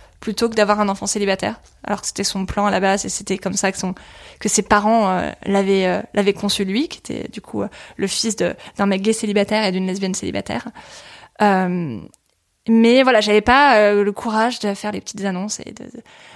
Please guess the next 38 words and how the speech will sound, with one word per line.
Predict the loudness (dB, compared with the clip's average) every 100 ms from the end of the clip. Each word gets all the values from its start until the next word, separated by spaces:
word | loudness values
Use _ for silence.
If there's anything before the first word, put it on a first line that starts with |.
| -10
de | -6
regarder, | -2 -2 0 2 2
parce | 0 -6
que | -10
tu, | -12 -12
enfin, | -12 -10
faut | -4
du | -4
temps. | 0 -2 -2 -2
Enfin, | 0 0
tu | 2
vois, | 2
même | 0
pour | 0 0
habiter | 0 0
avec | 0 0
des | -2
gens, | -2 -2 -6 -20 -20
pour | -16 -10
faire | -6
un | -6
projet, | -4 0 0 -2 -10 -20 -4
bah, | 0
moi, | 2
j'aurais | 0 0 -2
besoin | -2 -2 -2
de |
vraiment, | -4 -4 -2 -2 -2 -2
si | -2
c'est | -2 -2
vraiment | -2 0 0
collectif, | -2 -6 -4 -4 -4
tu | -6
vois, | -6 -8 -20 _ _ _ _ _ 0
euh, | 2 2 0
de | -2
vraiment, | -4 -2 -2 0 0 0
euh, | -2 -4 -6 -6